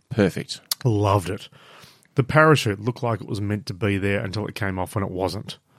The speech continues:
Speaker 1: <laughs> Okay, yes.
Speaker 2: Like, it still co-, looked kinda cool. Looked like
Speaker 1: Yeah,
Speaker 2: part of the
Speaker 1: yeah.
Speaker 2: equipment. Unfortunately, uh, wasn't meant to nosedive quite that quickly, quite
Speaker 1: <laughs>
Speaker 2: that sharply, um, and quite that way. I just
Speaker 1: I don't think it was supposed to nosedive at all.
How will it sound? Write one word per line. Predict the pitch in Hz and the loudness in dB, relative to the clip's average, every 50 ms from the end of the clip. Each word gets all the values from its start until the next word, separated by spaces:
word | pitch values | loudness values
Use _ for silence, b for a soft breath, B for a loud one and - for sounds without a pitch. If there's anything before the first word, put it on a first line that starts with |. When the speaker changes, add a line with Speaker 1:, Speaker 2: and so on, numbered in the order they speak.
| b b b b b - | b b b b b 4
Speaker 1:
<laughs> | 190 - - - 214 - - 143 143 | 4 4 6 4 4 4 6 4 4
Okay, | 160 156 123 113 113 113 - | 4 4 4 4 4 4 4
yes. | 156 147 107 110 - - - - | 2 0 0 0 -2 -4 -4 0
Speaker 2:
Like, | 127 123 131 120 117 | 4 6 6 6 6
it | 131 113 - | 4 2 0
still | - - 160 147 | 2 4 4 4
co-, | 135 - 143 | 4 4 4
looked | 139 139 139 - - | 4 4 2 0 0
kinda | - 151 143 143 | 4 6 6 6
cool. | 139 - - 110 113 135 | 6 6 4 4 4 4
Looked | 143 - | 2 4
like | 139 143 139 | 4 6 6
Speaker 1:
Yeah, | 139 | 8
Speaker 2:
part | 139 127 | 8 8
of | 107 104 | 8 8
the | 98 | 6
Speaker 1:
yeah. | 101 | 6
Speaker 2:
equipment. | - 127 98 104 101 - B B B B B B B B B B B B B _ _ _ _ _ _ - | 6 4 2 2 -2 -6 B B B B B B B B B B B B B _ _ _ _ _ _ 0
Unfortunately, | 139 135 127 120 - - 180 202 208 - - 135 123 113 110 113 123 160 190 180 - _ _ _ _ _ _ _ _ _ _ _ _ _ _ _ _ - - - | 2 2 2 0 2 2 4 4 4 2 0 0 0 2 2 4 4 2 2 -2 -8 _ _ _ _ _ _ _ _ _ _ _ _ _ _ _ _ -12 0 2
uh, | 131 127 127 135 | 6 6 6 6
wasn't | 131 120 139 147 135 143 135 | 8 8 8 8 8 6 6
meant | 135 131 131 | 4 4 4
to | 120 | 2
nosedive | 117 117 113 113 110 - 120 101 92 90 - | 2 4 4 4 4 4 2 2 2 0 -4
quite | - - - 117 113 104 | -6 -2 -2 -2 0 0
that | 120 117 | -2 -4
quickly, | - - 127 113 - - 156 151 | -2 -2 -2 -2 -2 -4 -4 -2
quite | 107 110 120 120 117 | 2 2 4 4 4
Speaker 1:
<laughs> | 131 | 4
Speaker 2:
that | 131 123 127 | 2 2 2
sharply, | - - 113 110 107 - 127 120 120 - - | 0 2 2 2 2 2 0 0 0 0 0
um, | 117 113 113 110 107 113 110 - | 0 2 2 2 0 -2 -4 -4
and | - 117 - | -4 -4 0
quite | - 131 135 147 | 2 2 2 2
that | - - - | 2 0 2
way. | - 151 156 160 151 127 123 131 - _ _ _ _ - - | 2 2 2 2 2 2 0 -2 -6 _ _ _ _ -6 -4
I | 139 139 | -2 -2
just | 127 135 127 | -2 0 4
Speaker 1:
I | 131 143 165 | 6 6 6
don't | 185 196 | 6 6
think | 190 175 151 | 4 4 4
it | |
was | 139 - | 2 2
supposed | - - 123 113 - - | 2 0 -2 -2 -2 -4
to | 107 | -2
nosedive | 110 107 104 101 - 107 98 95 90 | 0 0 0 0 0 -2 -2 -2 0
at | 95 | 0
all. | 101 107 113 110 92 78 - | 2 2 2 2 0 -4 -6